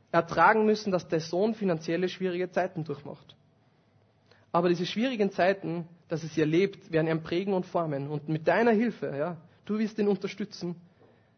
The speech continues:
dass er in Zukunft besser mit seinen Finanzen umgehen kann und nicht mehr in diese Probleme kommt.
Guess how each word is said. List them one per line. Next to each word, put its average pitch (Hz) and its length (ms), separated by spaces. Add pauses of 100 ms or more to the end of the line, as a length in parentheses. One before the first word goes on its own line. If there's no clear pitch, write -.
(680)
dass 160 200
er 156 280
in 156 120
Zukunft 233 520
besser 190 340
mit 175 140
seinen 160 200
Finanzen 175 440
umgehen 143 280
kann 143 320
und 139 180
nicht 170 100
mehr 190 80
in 185 60
diese 175 160
Probleme 160 380
kommt. 143 280